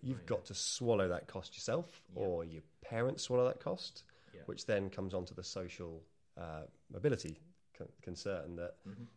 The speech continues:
Speaker 1: it's only those that can afford to pay for these experiences that can therefore, therefore do them, um, which obviously discriminates against students from lower socioeconomic backgrounds,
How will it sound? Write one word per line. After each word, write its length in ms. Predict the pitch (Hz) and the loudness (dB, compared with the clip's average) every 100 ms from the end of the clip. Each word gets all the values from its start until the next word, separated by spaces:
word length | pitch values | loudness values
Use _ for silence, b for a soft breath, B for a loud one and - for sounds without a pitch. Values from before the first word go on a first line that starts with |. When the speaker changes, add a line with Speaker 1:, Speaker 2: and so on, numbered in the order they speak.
| - | -12
Speaker 1:
it's 200 | 98 - | -10 -6
only 180 | 98 98 | -4 -2
those 220 | 90 90 - | -2 -4 -6
that 140 | - | -10
can 120 | 90 | -8
afford 380 | 80 - 101 98 | -10 -6 -4 -4
to 60 | 80 | -8
pay 280 | - 110 113 | -4 -2 -2
for 120 | 92 | -4
these 140 | 85 | -6
experiences 880 | 85 - 82 71 - - - - - - b b b b - | -6 -6 -6 -6 -10 -10 -10 -12 -14 -20 b b b b -8
that 200 | 92 - | -8 -8
can 160 | 92 90 | -8 -4
therefore, 380 | 82 - 90 | -6 -4 -4
therefore 380 | 85 95 - 87 | -2 -2 -2 0
do 180 | 113 147 | 4 4
them, 240 | 85 67 - - B B B 101 | 2 -4 -8 -16 B B B 2
um, 280 | 98 95 98 | 2 4 0
which 160 | - | -4
obviously 200 | 98 - | -6 -4
discriminates 540 | 101 - 147 87 - 98 | -2 2 4 4 0 -2
against 300 | 95 85 - | -2 -2 -4
students 280 | 92 87 | -6 -6
from 180 | - 87 | -6 -2
lower 260 | 90 87 82 - | 0 0 -2 -6
socioeconomic 760 | - 95 - 85 85 95 85 - | -2 -2 0 -2 -2 -2 -4 -4
backgrounds, 720 | 107 - 104 117 139 - | -4 -2 -2 -2 -4 -8